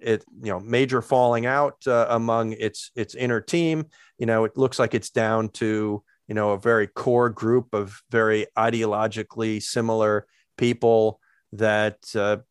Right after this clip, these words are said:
you know, they have their own self-interests, uh, obviously, uh, that they want to pursue. But at the end of the day, when we look at all of these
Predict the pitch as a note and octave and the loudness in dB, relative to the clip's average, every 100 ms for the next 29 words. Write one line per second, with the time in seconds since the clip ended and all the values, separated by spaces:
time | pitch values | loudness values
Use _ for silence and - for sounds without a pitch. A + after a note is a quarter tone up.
0 | _ _ A#2 G#2+ A2 B2 B2 C#3 C3+ D#3 | _ _ -4 0 0 2 2 2 2 2
1 | G3+ - A2 F2+ - F#2+ - - - - | 2 0 -2 -2 -6 -10 -10 -10 -12 -14
2 | - B2 G2 F#2+ G#2 G2+ G2 - G#2 F#2 | -18 -12 -10 -4 -2 -2 -4 -6 -6 -6
3 | F#2+ A2+ A2+ G#2+ _ A2+ A2 G#2 G#2 G2 | -8 -8 -10 -10 _ -4 -2 0 -2 -2
4 | F#2+ - A2 - F#2+ - _ E3 D#3 - | -6 -10 -8 -8 -10 -12 _ 0 0 -2
5 | D#3 D#3 D#3 F3+ G#3 F#3+ D#3+ B2+ A3 B2 | -2 0 0 0 0 -2 -2 0 0 0
6 | A#2 C#3+ - C#3+ D3+ F3 D#3+ C#3+ D3 E3 | -4 -6 -4 0 4 4 4 6 6 6
7 | D3+ D3 C#3 A#2+ | 4 0 -2 -6